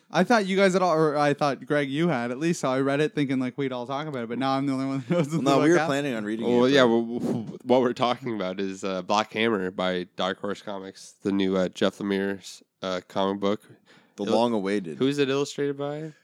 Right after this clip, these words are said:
Speaker 2: Man, it's awful too because he's got a nice, cool backstory. Like, he almost died.
Speaker 3: <laughs>
Speaker 2: That's why
Speaker 1: I
Speaker 2: the
Speaker 1: don't
Speaker 2: comic
Speaker 1: know.
Speaker 2: got
Speaker 1: I don't have
Speaker 2: delayed.
Speaker 1: it sitting in front of me, so I couldn't tell you.
Speaker 2: The, the comic got delayed because
Speaker 3: Yeah, we
Speaker 2: yeah.
Speaker 3: did no research before this.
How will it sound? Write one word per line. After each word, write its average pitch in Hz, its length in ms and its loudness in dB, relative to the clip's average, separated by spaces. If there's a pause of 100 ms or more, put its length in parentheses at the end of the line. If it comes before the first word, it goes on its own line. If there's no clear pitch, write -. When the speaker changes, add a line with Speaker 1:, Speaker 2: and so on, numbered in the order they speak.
(160)
Speaker 2:
Man, 101 240 -8
it's 92 200 -12
awful 110 340 -2
too 104 240 -4
because 95 240 -8
he's 87 120 -10
got 90 200 -2
a 90 60 -6
nice, 85 220 -12
cool - 300 -12
backstory. 95 560 -8
Like, 85 220 -10
he 98 100 -16
almost 90 220 -12
died. 87 400 -6 (140)
Speaker 3:
<laughs> - 120 -20 (920)
Speaker 2:
That's 92 160 -4
why 104 80 0
Speaker 1:
I - 40 2
Speaker 2:
the 123 80 0
Speaker 1:
don't 123 80 0
Speaker 2:
comic 104 200 2
Speaker 1:
know. - 60 -2
Speaker 2:
got 101 160 0
Speaker 1:
I - 40 -6
don't 139 100 -2
have 151 80 2
Speaker 2:
delayed. 156 180 2
Speaker 1:
it 139 80 -8
sitting 147 200 -4
in 127 60 -8
front 147 160 0
of 160 60 0
me, 143 100 -2
so 127 140 -6
I - 20 -4
couldn't 120 200 -6
tell 98 100 -2
you. 98 60 0 (180)
Speaker 2:
The, 92 80 0
the 95 80 -4
comic 104 240 -2
got 98 120 -2
delayed 92 300 -4
because 85 160 -8
Speaker 3:
Yeah, 95 120 -2
we 104 100 -2
Speaker 2:
yeah. 110 60 -6
Speaker 3:
did 123 120 2
no 107 140 0
research 90 560 -8
before - 220 -16
this. - 340 -14